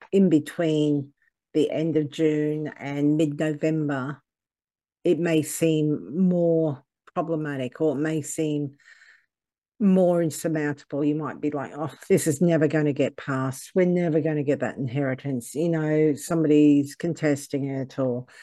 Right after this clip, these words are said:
you know, "We're never gonna get this loan," or, "This person's never gonna pay this money back." It may seem like, you know, a lost cause. Yeah, but, you know, hopefully that's not the case. It's about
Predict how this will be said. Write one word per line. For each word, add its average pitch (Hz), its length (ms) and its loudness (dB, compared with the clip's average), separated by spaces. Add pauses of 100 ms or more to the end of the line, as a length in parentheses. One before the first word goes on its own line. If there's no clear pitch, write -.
(320)
you 175 140 2
know, 151 540 4 (180)
"We're 202 260 6
never 180 240 4
gonna 156 220 0
get 143 220 -2
this 143 280 -8
loan," 151 400 -4
or, 143 100 -4
"This 151 180 -4
person's 180 540 -4
never 165 160 -6
gonna 156 200 -4
pay 151 260 -2
this 139 280 -4
money 143 260 -2
back." 131 260 -6
It 110 100 -8
may 151 180 -4
seem 156 320 -6
like, 135 320 -6 (120)
you 160 80 -4
know, 147 200 0
a 135 60 0
lost 135 380 -6
cause. 131 520 -2
Yeah, 87 240 -10
but, 139 460 -2 (580)
you 208 140 2
know, 139 340 0 (520)
hopefully 156 720 2
that's - 280 -8
not 160 140 -4
the - 80 -6
case. 127 400 -2
It's - 220 -8
about 139 640 -2